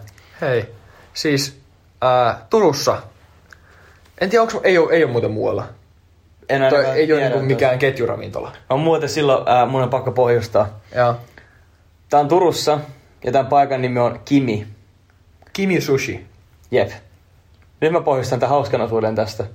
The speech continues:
Speaker 1: Joo.
Speaker 2: Ekan kerran, kun mä menin tonne, niin mä katsoin, että missäs tää on. Niinku, mä halusin tarkistaa.
Speaker 1: Joo.
Speaker 2: Ja mä kirjoitin kimchi sushi. Eli niinku K I M C H I.
Speaker 1: Joo, niinku tää korealainen.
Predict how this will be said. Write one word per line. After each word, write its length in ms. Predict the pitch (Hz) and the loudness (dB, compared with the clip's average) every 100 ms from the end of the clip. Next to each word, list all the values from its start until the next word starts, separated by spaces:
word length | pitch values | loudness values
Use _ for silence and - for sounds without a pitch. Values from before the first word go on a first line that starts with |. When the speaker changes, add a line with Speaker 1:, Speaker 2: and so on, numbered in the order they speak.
| - | -10
Speaker 1:
Joo. 220 | 110 123 - - | -8 -8 -12 -10
Speaker 2:
Ekan 240 | - 143 147 | -4 0 0
kerran, 220 | 139 135 | 0 0
kun 80 | 123 | 0
mä 60 | 127 | 0
menin 300 | 135 139 120 | 2 0 0
tonne, 280 | 113 113 139 | 0 0 -2
niin 100 | - - - - - | -6 -16 -20 -20 -10
mä 60 | 139 | -4
katsoin, 140 | 156 160 | 0 2
että 100 | 185 | 0
missäs 260 | 226 220 | -2 -4
tää 200 | - 120 | 0 2
on. 200 | 110 98 104 - - | 2 -2 -6 -12 -8
Niinku, 200 | 127 117 | -2 -2
mä 100 | - | 0
halusin 320 | 139 143 143 | 0 0 -2
tarkistaa. 640 | 139 131 110 104 - 101 - - | 0 0 -2 -6 -2 -2 -4 -6
Speaker 1:
Joo. 240 | 131 120 - - - | -4 -4 -6 -18 -4
Speaker 2:
Ja 60 | 139 | -2
mä 80 | |
kirjoitin 340 | 139 147 139 123 | 0 0 -2 -4
kimchi 640 | 175 147 104 - 113 107 - _ _ | -2 -2 -4 -2 -4 -4 -14 _ _
sushi. 520 | - - 127 117 107 - - - - - | -12 -4 -4 -2 -6 -10 -20 -20 -20 -4
Eli 180 | 127 127 | 0 0
niinku 220 | 127 123 | 0 -4
K 320 | - 160 147 | -2 2 2
I 160 | 135 131 127 131 | 2 0 0 -2
M 80 | 127 - | -4 -8
C 300 | - 143 123 | -2 0 2
H 240 | 117 113 117 | 2 2 2
I. 220 | 101 104 - - | 0 -2 -10 -12
Speaker 1:
Joo, 280 | 120 117 113 | -4 -4 -4
niinku 240 | 113 113 | -6 -6
tää 160 | 120 113 | -2 -2
korealainen. 640 | 117 117 113 - 107 101 | 0 0 0 -2 -4 -6